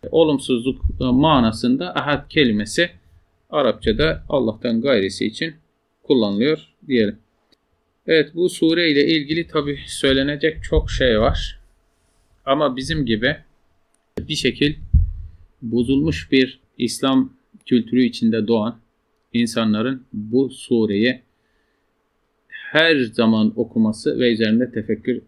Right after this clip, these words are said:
etmesi lazım. Bu sureyi okuduğum müfessirler içerisinde en mükemmel anlatan Seyyid Kutup'tur. Dolayısıyla ben herkese tavsiye ediyorum.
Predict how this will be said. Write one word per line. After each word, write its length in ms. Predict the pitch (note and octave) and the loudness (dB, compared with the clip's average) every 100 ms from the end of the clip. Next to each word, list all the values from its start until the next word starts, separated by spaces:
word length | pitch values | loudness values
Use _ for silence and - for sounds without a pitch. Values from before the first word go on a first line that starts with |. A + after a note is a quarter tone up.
| - | -8
etmesi 560 | A2+ A2+ A2 C#3 - | -4 -2 -2 -6 -4
lazım. 300 | A2 G2+ - _ _ _ _ _ _ - | -2 -2 -4 _ _ _ _ _ _ 0
Bu 180 | D#3+ | 2
sureyi 680 | F3+ F3+ D#3+ D#3 E3 E3+ - _ _ - | 2 2 2 2 0 -4 -8 _ _ -2
okuduğum 640 | C#3 D3 C#3 D3+ E3 D#3 D3 | 0 2 2 0 -4 -10 -4
müfessirler 640 | C#3+ C#3 B2+ C3 C3+ B2+ | -2 0 0 0 2 0
içerisinde 560 | A2+ A2 G2+ G2 G2 F2+ - | 0 -2 -2 -4 -6 -8 -2
en 240 | D3 E3 D#3 | 2 4 4
mükemmel 760 | B2+ B2+ C3 C3 B2+ A#2+ G2 F#2+ - - - | 4 4 4 2 2 2 0 -4 -16 -8 0
anlatan 640 | D3 C#3+ A#2+ C#3 D#3 D#3+ - - _ | 2 2 0 -2 -6 -6 -14 -16 _
Seyyid 440 | - C3+ C3+ D#3 | -2 2 2 -2
Kutup'tur. 460 | - C#3 - - - - - - - _ _ _ - | -6 -6 -6 -8 -8 -8 -16 -18 -18 _ _ _ 2
Dolayısıyla 500 | E3 D3+ - C3+ C3+ | 4 4 2 0 0
ben 180 | D#3 | -2
herkese 480 | D3+ E3 D3+ B2+ D3+ | 0 -2 0 -2 -2
tavsiye 380 | C3+ B2 - C3 | 0 -2 0 0
ediyorum. 320 | A2+ A2+ F#2 | 2 0 0